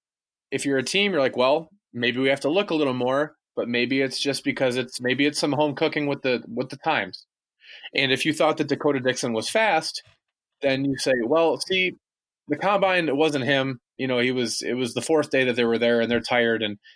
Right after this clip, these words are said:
and, you know, now he's in his environment and, and this was the time we thought. So you, like I said, this shouldn't dictate your opinion on a player,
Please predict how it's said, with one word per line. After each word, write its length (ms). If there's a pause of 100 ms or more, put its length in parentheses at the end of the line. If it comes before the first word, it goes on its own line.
(140)
and, 120
you 60
know, 220
now 280
he's 200
in 120
his 440
environment 580 (280)
and, 300
and 140
this 160
was 140
the 80
time 300
we 100
thought. 320 (500)
So 300 (1200)
you, 340
like 160
I 40
said, 280
this 120
shouldn't 420
dictate 380
your 140
opinion 340
on 80
a 80
player, 420